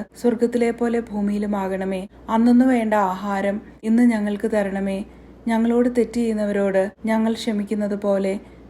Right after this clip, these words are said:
ഞങ്ങളുടെ തെറ്റുകൾ ഞങ്ങളോട് ക്ഷമിക്കണമേ. ഞങ്ങളെ പ്രലോഭനത്തിൽ ഉൾപ്പെടുത്തരുതേ, തിന്മയിൽ നിന്നും ഞങ്ങളെ രക്ഷിക്കണമേ. ആമേൻ. നന്മ നിറഞ്ഞ മറിയമേ, സുസ്തി, കർത്താവ് അങ്ങയോടുകൂടെ, സ്ത്രീകളിൽ അങ്ങ് അനുഗ്രഹിക്കപ്പെട്ടവളാകുന്നു. അങ്ങയുടെ ഉദരത്തിൻ ഫലമായ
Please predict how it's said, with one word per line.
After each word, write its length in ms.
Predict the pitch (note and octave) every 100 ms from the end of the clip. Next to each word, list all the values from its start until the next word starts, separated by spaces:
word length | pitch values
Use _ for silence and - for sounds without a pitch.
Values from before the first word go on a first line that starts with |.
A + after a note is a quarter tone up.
| -
ഞങ്ങളുടെ 400 | A3+ A3+ A#3+ B3
തെറ്റുകൾ 380 | A#3 A3 G#3 G#3
ഞങ്ങളോട് 360 | G3+ G3+ G3+ G3+
ക്ഷമിക്കണമേ. 680 | - G3 F#3 G3 F#3+ F#3 G3 - - - -
ഞങ്ങളെ 300 | A3 G#3+ G#3+
പ്രലോഭനത്തിൽ 680 | G#3+ A3 G#3 G#3 G#3+ A3 A3+ G#3+
ഉൾപ്പെടുത്തരുതേ, 680 | F#3+ A3 G3+ G3 F3+ F#3 F#3 G3 - - -
തിന്മയിൽ 420 | A#3+ A#3 A#3 A#3+
നിന്നും 260 | A#3+ A#3+ B3+ G#3
ഞങ്ങളെ 260 | G3+ G3
രക്ഷിക്കണമേ. 720 | G3 G3 F#3+ G3 F#3+ F#3 F3+ G3 - - -
ആമേൻ. 420 | G#3 F#3+ G3 F#3+ F#3 -
നന്മ 240 | A#3 A#3 B3
നിറഞ്ഞ 280 | B3 B3
മറിയമേ, 460 | B3 A3+ G#3 G3+ G3+
സുസ്തി, 420 | G3+ G3 - G3+ G3+ - - -
കർത്താവ് 500 | A3 A3 A3+ A3+ A3+
അങ്ങയോടുകൂടെ, 680 | A3 G#3 G3+ G3+ G3+ G3 G3 G3 - - -
സ്ത്രീകളിൽ 540 | - B3 A#3+ A#3+ B3 B3
അങ്ങ് 160 | A3
അനുഗ്രഹിക്കപ്പെട്ടവളാകുന്നു. 1300 | G#3 G3 G3+ G#3 A#3 A#3 G#3+ G#3 G3+ F#3+ F#3+ F#3+ F#3 G3+ - - -
അങ്ങയുടെ 440 | G#3 G#3 G#3+ A3 A3+
ഉദരത്തിൻ 460 | - G#3 G3+ G3+ G3+
ഫലമായ 460 | G3+ G3 G3 G3